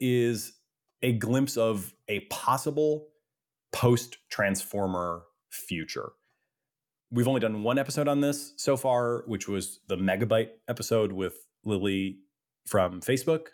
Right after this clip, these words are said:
or from Meta A I, I should say. But this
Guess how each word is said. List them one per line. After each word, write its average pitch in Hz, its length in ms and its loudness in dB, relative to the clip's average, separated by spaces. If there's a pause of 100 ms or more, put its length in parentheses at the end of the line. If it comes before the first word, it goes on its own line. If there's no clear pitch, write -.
(120)
or - 100 -6
from 85 340 -4
Meta 110 400 2
A 117 120 0
I, 110 140 2
I - 20 -2
should 110 200 -6
say. 117 220 0 (760)
But 107 140 2
this - 180 -2